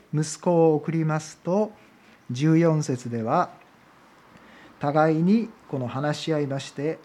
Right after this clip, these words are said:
「あれは跡取りだから、あれを殺したら相続財産は自分たちのものになる。」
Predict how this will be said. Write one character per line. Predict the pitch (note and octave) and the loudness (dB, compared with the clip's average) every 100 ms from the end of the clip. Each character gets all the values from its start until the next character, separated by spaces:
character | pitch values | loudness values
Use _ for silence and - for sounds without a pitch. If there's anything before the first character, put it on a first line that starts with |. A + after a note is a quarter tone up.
| - | -4
「あ | C#3 | 0
れ | D#3+ | 2
は | F3 E3+ - | 4 2 0
跡 | D3 G#3+ | 0 2
取 | G#3+ E3 | 2 2
り | B2+ | 2
だ | A#2+ | -2
か | F#2+ | -4
ら、 | B2 A#2+ - _ - _ _ - | -8 -8 -12 _ -20 _ _ 0
あ | D3 | 4
れ | F#3+ A3 | 6 6
を | G#3 G#3 | 4 0
殺 | - G3 G3+ | 0 2 2
し | G3+ - | 0 -4
た | A3 | -2
ら | A3+ F#3 - _ _ _ - - - | 0 0 -4 _ _ _ -20 -20 -12
相 | - F3 F3 | 0 4 4
続 | F3 D#3+ D3 | 4 0 2
財 | E3+ D#3 | 4 4
産 | D3 C3+ B2 A#2 | 4 -2 0 0
は | C#3 F3+ - | 0 -2 -6
自 | C#3 C#3 | -6 -2
分 | D3 F#3 G#3 | 2 4 4
た | G3+ D#3+ | 4 0
ち | D3 | 0
の | C#3 C3 | 0 0
も | A#2+ C#3+ | 2 4
の | G#3+ | 6
に | A#3+ F3 | 6 4
な | - | 0
る。」 | - | -12